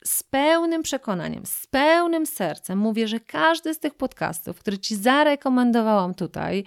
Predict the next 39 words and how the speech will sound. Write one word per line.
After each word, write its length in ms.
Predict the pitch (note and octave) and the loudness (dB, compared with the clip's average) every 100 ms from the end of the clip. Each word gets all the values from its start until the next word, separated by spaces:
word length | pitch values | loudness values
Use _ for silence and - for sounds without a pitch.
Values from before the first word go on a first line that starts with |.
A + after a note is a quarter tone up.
| - - - - - | -10 -18 -18 -14 -2
e, 380 | F#3 F3+ F3+ | 0 2 2
w 60 | F3 | 0
tym 180 | - A3+ | 2 2
naszym 260 | A3 - | 2 0
podcaście 440 | G3+ G3 G#3 G#3+ A3 | -4 -4 -4 -2 -2
numer 240 | G3+ G3 | 0 -2
trzydzieści, 800 | G3 - E3+ E3 - - G#3 C4 - _ | -4 -8 -4 -6 -6 -6 -6 -6 -10 _
to 120 | - G3+ | -6 -4
są 280 | G#3+ G3 | -2 -2
bardzo 460 | F3 A3 A3+ A3 A3 | 0 0 0 -2 -4
dobre 300 | F#3+ F3+ F#3 | -4 -2 -4
materiały. 580 | F3 E3 F3 D3+ - - - _ _ - - _ | -6 -8 -8 -8 -10 -14 -20 _ _ -20 -20 _
I 120 | B3+ | 4
nie 260 | C4+ E4 G4 | 6 6 4
przejmuję 540 | - F4+ E4 E4 D4+ | 2 4 4 2 0
się 180 | - C4+ | 0 -2
tym, 340 | - G3+ G#3+ G#3+ | -2 -2 -2 -4
że 140 | G#3+ G#3 | -4 2
za 180 | C4 | 4
moment 340 | C4+ C#4 C#4+ C4+ | 6 4 2 0
ktoś 300 | - B3 - | -2 -2 0
może 220 | A#3 A#3 | 0 0
powiedzieć: 640 | A#3 G#3 F#3+ F3+ F#3+ G3 - - - - | -2 0 0 0 0 -2 -8 -14 -18 -2
"Ale 200 | B3 C4 | 2 2
czekaj, 300 | D4 C#4+ C4 | 0 0 0
czekaj, 320 | C#4 C4+ C4 | 0 0 0
Ela, 360 | - F#3+ D#3+ F3+ | 2 0 0 -2
a 160 | - F4+ | -2 2
w 40 | C5 A#4 | 4 4
jaki 220 | - G3 | 0 -6
sposób 500 | - - E3 E3+ - | -6 -6 -6 -8 -8
ty 100 | F3+ | -4
sądzisz, 360 | - E3 D#3+ | -2 -4 -4
że 100 | E3+ | -6
to 100 | E3 | -4
jest 160 | F3 D#3+ | -6 -2
bardzo 400 | F3+ E3 D#3+ E3 | 0 0 -2 -6
dobry 300 | E3 D#3+ E3+ | -6 -4 -4
materiał?" 800 | E3 E3 - - - - C4+ C4 | -4 -6 -6 -6 -4 -6 -6 -10